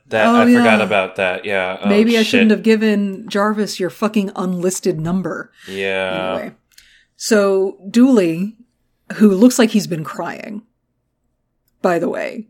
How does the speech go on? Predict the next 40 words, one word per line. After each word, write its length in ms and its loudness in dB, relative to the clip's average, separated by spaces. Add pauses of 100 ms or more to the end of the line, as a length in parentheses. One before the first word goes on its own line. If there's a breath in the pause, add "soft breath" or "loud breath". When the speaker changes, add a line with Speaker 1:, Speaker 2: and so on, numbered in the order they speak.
Speaker 2:
like, 200 -8
Speaker 1:
Mm-hmm. 240 2
Speaker 2:
he, 80 -4
he's, 320 2
he's 280 2
haggard. 760 -6 (300 loud breath)
He 140 2
steps 300 2
out 100 2
of 60 -4
his 120 -4
office 440 -4 (240 soft breath)
and 120 -6
he 80 2
tells 240 2
everybody 480 0
that, 320 -6 (640)
uh, 60 -4
just 240 -2
a 40 2
reminder, 720 2 (120)
Kresminski 520 0
would 180 -2
still 240 -4
be 140 0
with 200 -6
us 160 -6
today 520 -2
if 100 -6
it 120 0
wasn't 260 -4
for 120 -6
Howard 360 -8
Stark. 480 -10 (880 loud breath)
Howard 260 0
Stark 280 4
didn't 220 2
pull 200 2
the 100 -4
trigger, 520 4